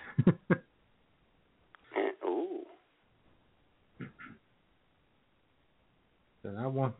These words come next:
Speaker 1: she wants that drunk cherry in there, and you know what? That'd be a good name for a band, the Drunk Cherries.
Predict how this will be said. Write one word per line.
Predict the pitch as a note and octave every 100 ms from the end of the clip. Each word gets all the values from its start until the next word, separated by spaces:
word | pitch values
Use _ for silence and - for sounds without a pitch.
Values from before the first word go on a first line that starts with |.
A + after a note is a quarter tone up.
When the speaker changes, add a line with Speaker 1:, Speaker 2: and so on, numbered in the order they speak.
| - -
Speaker 1:
she | C3
wants | C3+ C3
that | C3+ C3 - - _ _ _ _ _ _ _ -
drunk | B2+ B2 - -
cherry | C3+ C3 A2
in | G#2+
there, | A2 A2
and | A#2+
you | C#3
know |
what? | D#3+ E3
That'd | C#3+ D#3+
be | A#2
a |
good | A2 G#2
name | A2 G#2+
for | A2+
a |
band, | G#2 B2+ G#2+ F#2
the | -
Drunk | - B2 C3+ -
Cherries. | D3 C#3 G2